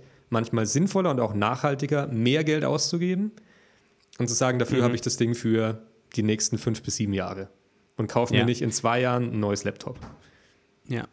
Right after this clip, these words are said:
Speaker 2: ich finde auch, wenn man, äh, wenn man diesen Ansatz fährt, dann kann man das ja eigentlich auch im Kopf gut durchrechnen, so von wegen auf fünf Jahre gesehen, was kostet mich jetzt tatsächlich dieser Sprung,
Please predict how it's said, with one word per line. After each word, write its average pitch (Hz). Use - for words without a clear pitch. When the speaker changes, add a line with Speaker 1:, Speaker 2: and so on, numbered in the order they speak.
Speaker 2:
ich 165
finde 170
auch, 160
wenn 135
man, 139
äh, 123
wenn 123
man 127
diesen 180
Ansatz 147
fährt, 139
dann 117
kann 135
man 135
das 117
ja 123
eigentlich 113
auch 117
im 120
Kopf 113
gut 113
durchrechnen, 104
so 101
von 107
wegen 104
auf 127
fünf 135
Jahre 113
gesehen, 101
was 107
kostet 117
mich 107
jetzt 107
tatsächlich 113
dieser 107
Sprung, 120